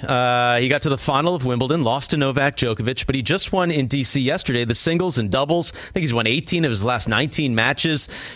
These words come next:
He's, he's got a huge following in, in tennis. Where does he go into your favorites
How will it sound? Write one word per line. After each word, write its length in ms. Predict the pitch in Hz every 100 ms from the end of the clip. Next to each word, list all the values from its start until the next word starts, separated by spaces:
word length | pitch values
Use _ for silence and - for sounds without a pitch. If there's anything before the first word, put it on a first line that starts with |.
| -
He's, 140 | 127
he's 180 | 160 127
got 120 | 139
a 40 | 127
huge 440 | - 220 254 -
following 640 | - 147 151 139 107 98 101
in, 200 | 135 135
in 160 | 139 117
tennis. 560 | - 175 151 110 - - - - -
Where 200 | - 180
does 180 | 294 285
he 100 | 269
go 240 | 175 202 220
into 180 | -
your 120 | 196 139
favorites 840 | 151 196 147 135 - - - -